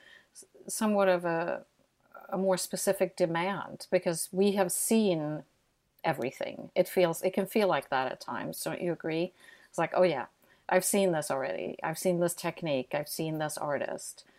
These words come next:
So my theory is a little bit that because there's so many outlets and so much of it, it's actually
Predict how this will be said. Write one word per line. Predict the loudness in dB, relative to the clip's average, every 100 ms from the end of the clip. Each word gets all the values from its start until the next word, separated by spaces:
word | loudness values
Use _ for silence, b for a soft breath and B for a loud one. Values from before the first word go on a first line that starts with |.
| b b b b
So | 8 8 8 4 -4 _ _ -2
my | 2 4 4
theory | 2 0 2 2 2
is | 2 -2
a | -6
little | -4 -4 -4
bit | -4 -4
that | -4 -4 -6 _
because | -4 -2 0 0 4
there's | 2 2
so | -4 0 4 6 6
many | 4 2 0 -2
outlets | -2 -2 -2 -2 -4
and | -8 -6
so | -4 4 6
much | 6 2 -2
of | -4
it, | -2 -2 0
it's | -2 -2
actually | -6 -6 0 2 2